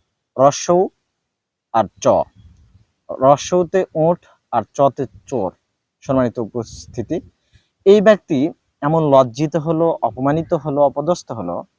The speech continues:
তার শিক্ষা হলো সে তাওবা করলো, একনিষ্ঠ তাওবা।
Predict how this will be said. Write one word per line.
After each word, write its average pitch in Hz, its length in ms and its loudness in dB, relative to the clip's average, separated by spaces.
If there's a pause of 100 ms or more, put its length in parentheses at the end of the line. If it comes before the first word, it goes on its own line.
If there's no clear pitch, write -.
(320)
তার 175 80 0
শিক্ষা 202 440 -8
হলো 107 220 -2
সে 120 340 -4 (280)
তাওবা 127 280 2
করলো, 69 380 -12 (340)
একনিষ্ঠ 185 500 -6
তাওবা। 85 400 0